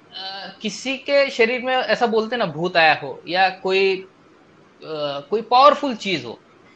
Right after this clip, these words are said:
जिससे possessed हो, है ना। तो ऐसा सुना होगा, बहुत लोगों ने story सुनी होगी कि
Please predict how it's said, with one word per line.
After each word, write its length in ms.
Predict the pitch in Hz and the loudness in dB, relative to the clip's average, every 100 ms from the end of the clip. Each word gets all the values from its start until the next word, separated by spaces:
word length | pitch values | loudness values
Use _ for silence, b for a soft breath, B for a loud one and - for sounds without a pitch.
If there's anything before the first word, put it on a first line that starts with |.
| _ - | _ -8
जिससे 320 | 160 175 269 - | -6 -2 -2 4
possessed 460 | 185 190 208 - 120 | 4 6 2 -2 -14
हो, 140 | - _ _ | -16 _ _
है 60 | 190 | -10
ना। 60 | 233 - b b b - | -10 -10 b b b 0
तो 280 | 262 - - - | 0 0 -8 -2
ऐसा 180 | 220 277 | 0 0
सुना 260 | 285 285 | 2 6
होगा, 220 | 262 208 165 | 6 6 4
बहुत 220 | 196 202 | 2 0
लोगों 160 | 202 | -2
ने 80 | 220 | -2
story 300 | 214 196 202 | -4 -4 -4
सुनी 280 | - 196 170 | -4 -6 -6
होगी 300 | 139 113 113 | -6 -8 -10
कि 260 | - 220 | -8 -8